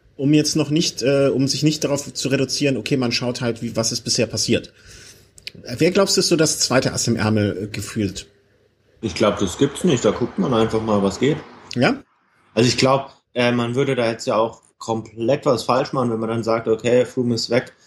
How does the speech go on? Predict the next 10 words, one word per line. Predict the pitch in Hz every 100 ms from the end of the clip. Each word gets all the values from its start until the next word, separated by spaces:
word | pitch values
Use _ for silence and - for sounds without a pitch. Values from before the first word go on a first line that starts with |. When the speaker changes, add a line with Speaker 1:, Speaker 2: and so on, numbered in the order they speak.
| _ _ _
Speaker 2:
wir | - 107 117 107 98 -
fahren | - 104 117
jetzt | 117 -
für | 113 - 95
einen | 101 117 135 123
klaren | - 113 107 104
Fahrer. | - 147 131 101
Ich | 117
würd | 113
sagen, | - 120 117